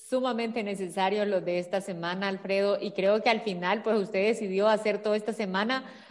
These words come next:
por la cantidad de consultas y mensajes privados que recibimos a través de nuestras redes sociales que tienen que ver muchas veces con estos temas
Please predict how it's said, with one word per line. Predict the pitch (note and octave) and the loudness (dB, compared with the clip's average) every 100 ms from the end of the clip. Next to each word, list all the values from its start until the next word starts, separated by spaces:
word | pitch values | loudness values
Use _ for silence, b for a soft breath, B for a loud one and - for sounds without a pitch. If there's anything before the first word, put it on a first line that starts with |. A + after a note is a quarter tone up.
| B | B
por | - G#3+ | 0 2
la | G3+ | 2
cantidad | G3+ G3+ G3+ G#3 F#3+ G#3 B3+ | 2 0 0 2 6 6 6
de | C#4+ C#4 | 4 4
consultas | B3 G#3+ G3+ B3 C4+ C#4 C4+ | 2 -2 -2 -2 0 2 2
y | C4 | 0
mensajes | A3 G3 G#3 A#3+ B3+ | -2 2 2 2 0
privados | A#3 G#3+ A3+ B3+ | 0 4 4 4
que | B3+ G#3+ | 2 0
recibimos | G#3+ G#3 F#3+ G#3 A3+ | -2 -2 -4 -2 -2
a | A3+ | -2
través | A3 G3+ G3+ | 0 0 0
de | G#3+ | -2
nuestras | A3 A3 G#3 | -4 0 2
redes | G3+ G3+ G3+ | 2 0 0
sociales | G#3 A3+ A3 A#3+ B3+ | -2 2 2 2 0
que | A3 | -2
tienen | A3 G3+ G#3+ | -2 -2 -2
que | G#3+ | -2
ver | G#3+ A3 | 0 0
muchas | A#3 A#3 G#3 | -2 -4 -2
veces | A3 C4 | -2 -4
con | B3+ A3 A3+ | -6 -4 -4
estos | A3+ B3 A#3+ | -4 -6 -2
temas | B3+ D4 F#4 | -2 -2 -4